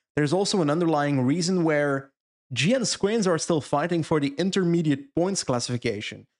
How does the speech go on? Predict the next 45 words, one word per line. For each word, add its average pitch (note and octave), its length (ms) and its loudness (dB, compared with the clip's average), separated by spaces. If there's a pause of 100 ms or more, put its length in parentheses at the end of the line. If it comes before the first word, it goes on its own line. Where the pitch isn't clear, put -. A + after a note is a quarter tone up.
(100)
You've D3 100 2
got B2+ 140 0
the B2+ 80 -4
points F3 300 -2
classification, G3 600 -2
which C#3 140 0
Jonathan C#3 420 0
Millan D3 240 2
is F3+ 140 -2
winning, A#3 400 -2 (400)
and E3 100 2
then G3+ 80 2
you've F3+ 100 0
got F3+ 160 0
the E3 220 -4
either G#3+ 320 2
intermediate F3+ 840 0
points C#3 240 0
classification, C#3 920 -2 (280)
which D#3 180 -2
is D3+ 100 0
basically F#3 800 0 (300)
the C#3 100 2
one D#3 180 2
of C#3+ 120 0
the C#3 80 -2
breakaway F3+ 580 0
riders A3 540 0
taking G3 380 0
intermediate G3+ 500 0
sprints, - 580 -2 (100)
is D3+ 160 -2 (440)
how D#3+ 140 4
I E3 100 4
would F3+ 180 2
perceive F3+ 400 0
that F3 160 0
classification. F#3 800 0 (260)
And C#3 140 0
that's F3 220 0
where F#3+ 120 2
G C#3+ 220 0
was F3+ 240 0
leading E3+ 300 2
beforehand. F#3+ 760 0